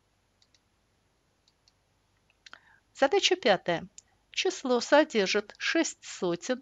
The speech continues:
b десятков и c единиц. При каких значениях b и c данное число кратно девяносто? То есть число трёхзначное,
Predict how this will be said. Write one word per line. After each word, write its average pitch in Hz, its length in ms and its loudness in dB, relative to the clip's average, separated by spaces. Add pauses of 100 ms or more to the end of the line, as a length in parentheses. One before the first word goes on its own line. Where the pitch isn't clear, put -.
(120)
b 208 280 2
десятков 165 800 -2
и 208 80 -4
c 285 540 -2
единиц. 220 880 -4 (300)
При - 120 6
каких 254 440 8
значениях 196 720 2
b 175 200 4
и - 220 -4
c 381 300 4 (240)
данное 180 480 8
число 294 420 0
кратно 220 720 4 (680)
девяносто? 190 1040 -2 (1040)
То - 120 -16
есть - 180 -10
число 294 480 4
трёхзначное, 226 1400 6